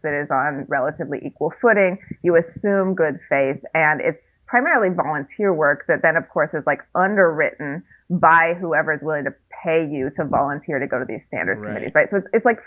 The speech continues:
Speaker 1: fairly easy to infiltrate, and now we're having all of these conversations of, like,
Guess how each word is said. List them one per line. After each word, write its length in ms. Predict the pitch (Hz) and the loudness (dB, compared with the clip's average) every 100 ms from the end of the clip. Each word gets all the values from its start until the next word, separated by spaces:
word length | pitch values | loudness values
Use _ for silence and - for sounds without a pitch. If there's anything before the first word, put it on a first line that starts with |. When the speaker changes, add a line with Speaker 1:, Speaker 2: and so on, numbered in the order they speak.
| _ | _
Speaker 1:
fairly 400 | 269 269 247 180 170 | 6 8 4 -2 -4
easy 400 | 160 156 147 - | -6 -6 -10 -4
to 180 | 151 - 185 | -2 -2 -2
infiltrate, 500 | 175 160 - 156 147 | -2 -4 -2 -2 -2
and 100 | 147 | 0
now 140 | 147 | 0
we're 80 | 151 | 0
having 300 | 156 147 147 | 0 -2 -4
all 120 | 143 | -6
of 80 | 139 | -6
these 160 | 127 - | -8 -8
conversations 560 | 131 101 165 147 151 - | -10 -4 0 0 -2 -6
of, 80 | |
like, 180 | 127 147 | -2 -2